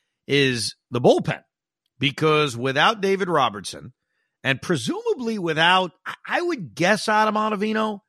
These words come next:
Now, I mentioned this on the last Rico. I am not in a rush to trade Brooks Raley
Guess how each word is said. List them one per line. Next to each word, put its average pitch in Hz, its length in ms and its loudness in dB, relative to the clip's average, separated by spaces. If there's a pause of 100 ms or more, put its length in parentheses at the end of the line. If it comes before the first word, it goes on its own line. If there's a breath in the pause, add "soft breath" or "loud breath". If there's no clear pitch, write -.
(380)
Now, 185 100 0
I 240 40 4
mentioned 226 300 2
this 196 140 -4
on 175 80 0
the 156 80 -2
last 156 300 0
Rico. 117 340 -2
I 226 200 6
am 175 180 2
not 170 220 4
in 156 80 2
a 135 60 0
rush 123 340 -2
to - 100 -14
trade 135 280 0
Brooks 131 280 -2
Raley 135 400 2